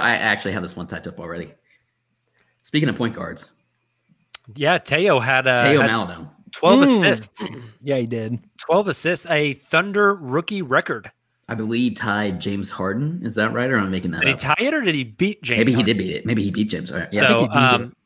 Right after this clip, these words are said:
Speaker 2: he had a, he had a
Speaker 1: Mm-hmm.
Speaker 2: pass in that game where he was on the left wing. He drove in, crossed over to the right hand in the paint, looked to the elbow, and then threw, like, a no-look
Speaker 1: No
Speaker 2: righty
Speaker 1: look.
Speaker 2: bounce pass to the baseline cutter.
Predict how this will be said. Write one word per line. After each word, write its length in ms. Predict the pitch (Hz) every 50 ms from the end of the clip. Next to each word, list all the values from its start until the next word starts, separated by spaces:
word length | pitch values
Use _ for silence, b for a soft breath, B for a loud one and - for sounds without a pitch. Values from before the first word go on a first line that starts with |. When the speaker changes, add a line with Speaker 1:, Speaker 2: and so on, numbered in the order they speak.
| _ _
Speaker 2:
he 220 | _ - - 196 208
had 160 | 214 247 226
a, 100 | 165 127 -
he 120 | 120 196
had 100 | 233 214
a 40 | 156
Speaker 1:
Mm-hmm. 60 | - -
Speaker 2:
pass 360 | - 135 135 143 139 - -
in 80 | 131
that 240 | 120 117 120 120 127
game 320 | 117 117 110 107 104 101 - b b b b b b 143
where 120 | 143 143
he 320 | - - 151 165 175 170 170
was 240 | 160 151 147 135 147
on 160 | 139 135 123
the 100 | 120 110
left 340 | 110 117 131 143 - - -
wing. 420 | 123 123 123 123 120 120 120 113 b b b b b
He 160 | - 127 127
drove 480 | 117 107 110 123 131 135 139 127 110
in, 300 | 123 123 123 120 120 120
crossed 460 | 113 - - - 143 147 147 - - 156
over 180 | 151 143 147
to 60 | 135
the 100 | 123 131
right 220 | 120 123 135 147 143
hand 240 | 113 127 131 131 131
in 40 |
the 60 | 127 117
paint, 320 | - - 123 120 123 139 b b b b b b b _
looked 300 | 131 135 160 190 - -
to 100 | - 190
the 180 | 165 160 135 127
elbow, 520 | 131 143 139 123 117 107 107 107 104 - _ _ _ _ _ _ _
and 140 | 147 147 151
then 100 | 143 127
threw, 320 | - - 147 156 165 160
like, 200 | 156 143 131 -
a 40 | 135
no-look 440 | 127 127 131 139 143 139 143 139 123
Speaker 1:
No 120 | 110 110
Speaker 2:
righty 220 | 120 123 135 - 131
Speaker 1:
look. 80 | 123
Speaker 2:
bounce 260 | - 127 131 139 - -
pass 320 | - 151 151 139 147 139 -
to 100 | - 151
the 180 | 120 127 123
baseline 520 | 117 120 127 135 131 - - 139 123 117 -
cutter. 340 | - 131 131 131 139 165